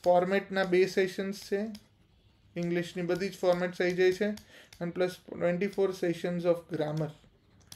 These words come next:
Right? So total th-, twenty-six, twenty-seven sessions તમને મળી જશે in one single playlist. And I think that will be covering almost each and everything which is required one.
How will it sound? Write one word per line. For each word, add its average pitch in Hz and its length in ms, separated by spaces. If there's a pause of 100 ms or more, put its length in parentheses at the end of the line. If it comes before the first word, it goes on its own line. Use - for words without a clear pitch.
(300)
Right? 165 260 (320)
So 180 100 (220)
total 202 340 (120)
th-, 175 240
twenty-six, 208 1080 (200)
twenty-seven 185 680
sessions 185 540
તમને 170 240
મળી 165 260
જશે 165 320 (340)
in 170 180
one 170 180
single 170 340
playlist. 170 560 (400)
And 156 160
I 165 140
think 175 320
that 165 180
will 170 240
be 180 100 (100)
covering 156 380 (180)
almost 160 460 (120)
each 175 300
and 156 180
everything - 540
which 165 180
is 160 200
required - 480
one. 156 160